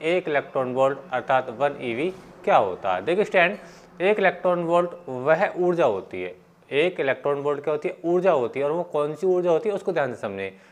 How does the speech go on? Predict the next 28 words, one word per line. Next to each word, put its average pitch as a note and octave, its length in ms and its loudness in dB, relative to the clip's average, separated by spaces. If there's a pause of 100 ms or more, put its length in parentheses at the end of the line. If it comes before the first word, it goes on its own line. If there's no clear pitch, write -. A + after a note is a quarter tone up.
(120)
देखिए, F3+ 300 2 (380)
यदि E3+ 280 0
किसी G#3+ 280 -4
electron B2 440 -2
को, F#2 220 -10 (340)
यदि D#3+ 440 0
किसी A3 300 -6
electron D#3+ 600 -2
को C#3+ 140 0 (480)
एक G3+ 320 2
volt D#3+ 320 0
के F3 200 -2
विभवांतर C#3+ 600 0
से A#2+ 160 -4 (420)
त्वरित F#3+ 340 4
किया C#3+ 240 2
जाए G2 240 0 (420)
तो G3+ 60 0
उसके F3 540 -4
द्वारा D3+ 340 4 (340)
प्राप्त F3 360 2
ऊर्जा A#2+ 340 -2 (240)
क्या C3 120 -2
कहलाती B2+ 320 -4
है? F#3 60 -4
एक E3 380 -4
electron A2 340 -6
volt B2+ 260 -2